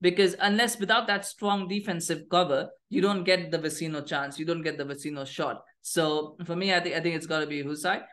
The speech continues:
um, who's the man of the match. But let me know in the comments, you know, maybe your, maybe your choice is different. Maybe you go with Vecino. I mean, that goal des-, that's a goal that deserves to win a match. I mean, let's be honest, that goal is a goal that deserves to win a match. So,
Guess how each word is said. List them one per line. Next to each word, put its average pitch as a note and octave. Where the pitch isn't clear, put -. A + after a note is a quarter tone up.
um, C#3+
who's C#3+
the D3+
man D3+
of D3+
the D#3+
match. G3
But G#3+
let A#3+
me B3
know C4
in A#3
the G#3+
comments, A#3+
you E3+
know, F#3+
maybe F#3+
your, F#3
maybe F#3
your F3
choice E3+
is D#3
different. F3+
Maybe D#3
you E3
go F3+
with F3+
Vecino. C#3+
I D#3
mean, G3
that C4+
goal A3+
des-, F3
that's B3+
a -
goal F#3+
that D#3
deserves D3+
to C3+
win C3+
a C3+
match. B2+
I -
mean, -
let's F3+
be C#3+
honest, C#3+
that F3+
goal F3
is D3
a C#3+
goal C#3+
that C#3+
deserves C#3
to C3+
win C3+
a B2+
match. B2+
So, D3